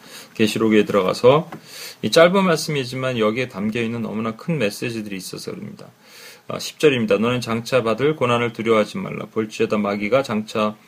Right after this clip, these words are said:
너희 가운데 몇 사람을 옥에 던져 시험을 받게 한다 그랬어요. 옥에 던져 시험이라고, 하나님은 시험, 이게 페이라스모스라고 하는 것인데 고난, 연단, 훈련이란 말입니다. 그 장차는 앞으로란 말도 있지만 또란 말도 있습니다.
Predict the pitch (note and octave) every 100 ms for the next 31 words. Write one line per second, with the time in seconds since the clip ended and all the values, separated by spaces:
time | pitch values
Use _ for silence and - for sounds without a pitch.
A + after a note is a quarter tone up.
0 | _ A2+ A#2 A#2 A#2 G#2+ G#2 A#2 - B2+
1 | A#2+ C3+ C3+ - _ A#2 A#2+ B2+ A#2 G#2+
2 | A2+ A#2 - - G3+ G3 D3+ B2 - A2
3 | F#2+ F#2+ - - - - - - - -
4 | - B2 B2+ B2+ B2 B2+ - F3+ E3 C#3
5 | G#2 F#2 G2+ D3 D3+ D3 C#3+ - E3+ A#2+
6 | A#2+ A#2+ E3+ E3+ D#3+ - C3+ B2 - A#2+
7 | A2 G#2+ G2 - - G#2 B2 D#3 - -
8 | - - A#2+ B2 C3 G#2 G#2 G#2 G#2+ A#2
9 | C3+ A2+ - F3 F3+ F3 C#3 B2 F#2 E2+
10 | - - - - _ - - _ - -
11 | - A#2 C#3 D#3+ D#3 D3 - G2+ - -
12 | E3 D#3 D3+ C3+ A2+ A2 G#2+ - A2+ C3
13 | E3+ F3+ - A3+ B3 A3 F3 B2+ A2+ F#2+
14 | - - -